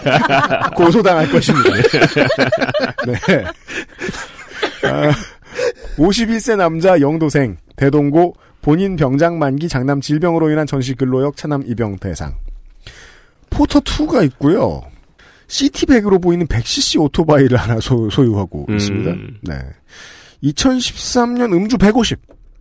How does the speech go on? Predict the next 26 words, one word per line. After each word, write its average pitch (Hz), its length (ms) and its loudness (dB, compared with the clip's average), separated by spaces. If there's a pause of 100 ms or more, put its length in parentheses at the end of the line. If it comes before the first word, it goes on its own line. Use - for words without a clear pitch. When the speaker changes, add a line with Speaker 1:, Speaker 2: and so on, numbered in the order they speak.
(200)
Speaker 1:
재범이지만 190 840 2
초범입니다. 147 800 -4
Speaker 2:
네. 101 280 -4 (720)
Speaker 1:
아, 123 80 -2
오해 190 300 4
소지가 160 320 0
있을 113 180 -4
수 - 140 -6
있죠. 101 300 -4 (420)
재범이는 196 720 0
초범입니다. 147 1500 2
<laughs> 98 80 -4
네. 85 160 -8 (840)
또한 233 300 2
재범이는 190 600 0
초선 233 340 4
의원입니다. 180 640 2 (1120)
세 247 240 6
번 262 200 4
중도 202 300 0
낙마, 190 280 0
한 202 220 0
번 208 140 2
당선한 175 500 0
부산민주당 170 680 0
오지. 151 440 2